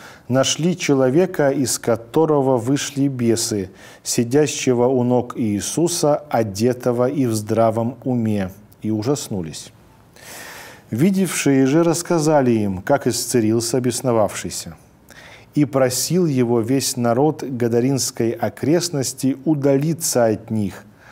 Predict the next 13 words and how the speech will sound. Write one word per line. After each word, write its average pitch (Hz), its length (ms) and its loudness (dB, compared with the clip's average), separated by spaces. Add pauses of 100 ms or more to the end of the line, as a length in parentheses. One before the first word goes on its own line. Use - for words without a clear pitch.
(640)
потому 120 360 0
что 117 360 0
они 110 320 0
объяты 117 720 0
были 117 300 -2
великим 107 520 -4
страхом. 90 600 -8 (800)
Он 127 180 0
вошёл 120 420 0
в 107 140 -4
лодку 147 560 -2 (720)
и 120 100 0
возвратился. 110 840 -4